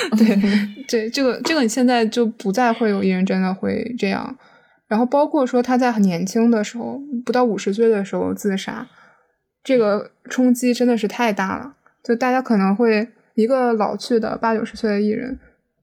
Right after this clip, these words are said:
Speaker 1: 他当他，当他去世的时候，可能跟他有相同记忆的粉丝群体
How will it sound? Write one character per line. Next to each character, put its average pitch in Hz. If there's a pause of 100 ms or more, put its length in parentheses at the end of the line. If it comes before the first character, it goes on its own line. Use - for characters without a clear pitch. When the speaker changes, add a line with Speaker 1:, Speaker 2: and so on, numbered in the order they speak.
(120)
Speaker 1:
他 233
当 233
他， 240
当 247
他 254
去 247
世 233
的 220
时 220
候， 214
可 -
能 196
跟 226
他 233
有 202
相 220
同 208
记 247
忆 220
的 196
粉 -
丝 220
群 196
体 -